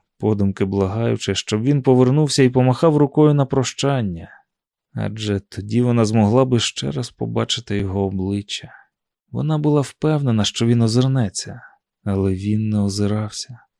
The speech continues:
Та потім, коли Сюзан уже готова була розвернутися спиною і спускатися до містечка, він усе-таки повернувся,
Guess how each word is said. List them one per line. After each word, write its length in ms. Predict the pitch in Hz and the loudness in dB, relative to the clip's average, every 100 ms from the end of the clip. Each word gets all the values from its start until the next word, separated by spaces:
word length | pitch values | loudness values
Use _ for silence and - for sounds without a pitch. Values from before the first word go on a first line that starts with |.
| _ _ _ _ _ _ | _ _ _ _ _ _
Та 160 | 92 - _ | -8 -8 _
потім, 440 | 120 117 101 95 | -2 -2 -2 -2
коли 240 | 107 107 | 0 0
Сюзан 360 | 107 139 139 131 | 2 2 4 4
уже 220 | 120 123 | 4 6
готова 400 | 120 120 143 139 | 4 4 4 4
була 240 | 120 120 123 | 6 6 6
розвернутися 720 | 117 120 127 147 135 - 117 | 4 4 4 4 2 0 -2
спиною 520 | - 143 147 127 113 | -2 -2 0 2 2
і 40 | |
спускатися 640 | - 120 - 151 147 135 131 | 0 -4 0 2 2 2 2
до 120 | 131 | 4
містечка, 600 | 123 - 151 151 - 131 | 4 2 0 0 0 0
він 260 | 123 156 156 | 0 -2 -2
усе-таки 540 | - - 151 143 156 | -4 -6 -4 -2 -2
повернувся, 920 | 147 143 143 143 151 120 - 87 87 | 0 2 2 4 2 0 -4 -8 -12